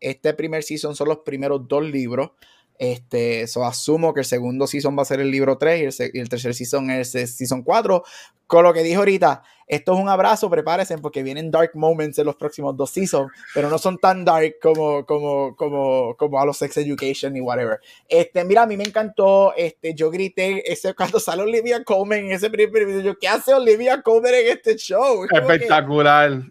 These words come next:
Speaker 1: cuando ella está
Speaker 2: Espectacular.
Speaker 1: guiando el carro y yo, "What?". Like, what? Esa fue la gran, like,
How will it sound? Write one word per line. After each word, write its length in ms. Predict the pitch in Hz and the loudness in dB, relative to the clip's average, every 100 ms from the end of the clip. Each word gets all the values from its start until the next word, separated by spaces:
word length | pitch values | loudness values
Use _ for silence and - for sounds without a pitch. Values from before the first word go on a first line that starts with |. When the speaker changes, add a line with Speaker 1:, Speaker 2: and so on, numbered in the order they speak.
| _ _ | _ _
Speaker 1:
cuando 260 | - 262 254 | -6 0 0
ella 200 | 240 139 | 2 -2
está 160 | - 139 | -2 -2
Speaker 2:
Espectacular. 580 | 240 - - - 139 | 0 0 0 0 2
Speaker 1:
guiando 240 | 285 285 285 | 0 2 0
el 100 | 285 | 2
carro 240 | 277 285 | -2 -2
y 60 | 277 | 2
yo, 340 | 254 185 - _ _ 139 | 2 2 -4 _ _ _
"What?". 160 | 143 254 440 - - _ _ | -2 0 -2 -6 -18 _ _
Like, 200 | 190 185 _ 160 | -6 -6 _ -4
what? 180 | 233 233 | -2 -2
Esa 200 | 208 214 | -4 -4
fue 100 | 311 | -2
la 120 | 254 | -2
gran, 200 | 196 202 185 | 0 -2 -2
like, 240 | 202 185 | -2 -2